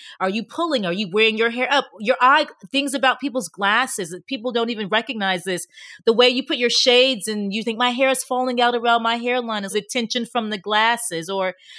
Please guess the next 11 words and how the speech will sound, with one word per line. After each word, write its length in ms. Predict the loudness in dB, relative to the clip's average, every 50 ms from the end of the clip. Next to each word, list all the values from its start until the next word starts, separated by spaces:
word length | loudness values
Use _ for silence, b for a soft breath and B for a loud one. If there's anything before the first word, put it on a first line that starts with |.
| B B B
little 360 | -2 0 2 2 2 2 0
things 540 | -2 -4 -4 -4 -4 -2 -2 -4 -6 -2 0
like 300 | 2 2 2 0 0 0
that 480 | 2 2 4 4 4 2 0 0 -2
can 100 | -2 0
make 240 | 2 2 2 2 2
us 160 | 0 0 -2
more 160 | -2 -4 -4 -4
empowered 640 | -4 -6 -4 -2 0 2 2 2 0 0 -2 0
by 100 | 0 0
recognizing 800 | 0 0 -2 -2 -4 -4 -4 0 0 0 0 -2 -4 -6 -6 -8